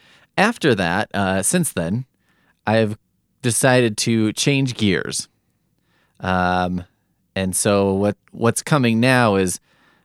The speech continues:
a pathetic attempt to crawl out of obscurity. Uh, in a few, there are a few different prongs to this.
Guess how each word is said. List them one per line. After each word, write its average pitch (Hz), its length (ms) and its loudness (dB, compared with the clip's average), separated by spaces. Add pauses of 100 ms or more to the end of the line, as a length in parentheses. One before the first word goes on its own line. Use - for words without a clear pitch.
a 87 240 0
pathetic 123 480 0
attempt 107 400 0
to - 80 -8
crawl 101 340 2
out 92 160 2
of 85 120 -2
obscurity. 139 760 0 (1300)
Uh, 87 460 0
in 95 160 0
a 92 60 -2
few, 110 360 -2
there 117 180 2
are 117 40 4
a 113 40 2
few 139 200 2
different 139 280 -2
prongs 92 540 0
to 92 120 -6
this. 92 380 -2